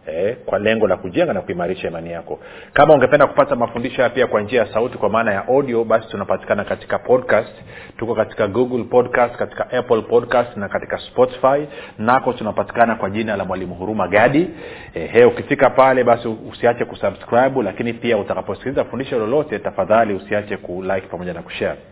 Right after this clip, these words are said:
Mafundisho haya pia unaweza ukayapata katika, uh, WhatsApp ama Telegram. Kuna grupu linaitwa Mwanafunzi wa Kristo.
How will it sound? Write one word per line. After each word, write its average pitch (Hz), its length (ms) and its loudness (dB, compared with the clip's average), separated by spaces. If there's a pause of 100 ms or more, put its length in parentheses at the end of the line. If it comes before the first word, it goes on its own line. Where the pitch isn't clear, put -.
(520)
Mafundisho 135 440 4
haya 160 140 6
pia 151 200 2
unaweza 135 280 2
ukayapata 123 640 4
katika, 117 580 2 (360)
uh, 101 80 0
WhatsApp 131 580 4
ama 117 240 4
Telegram. 120 600 4
Kuna 104 240 0
grupu 113 300 -2
linaitwa 107 380 0
Mwanafunzi 98 460 -4
wa 92 80 0
Kristo. 135 460 -2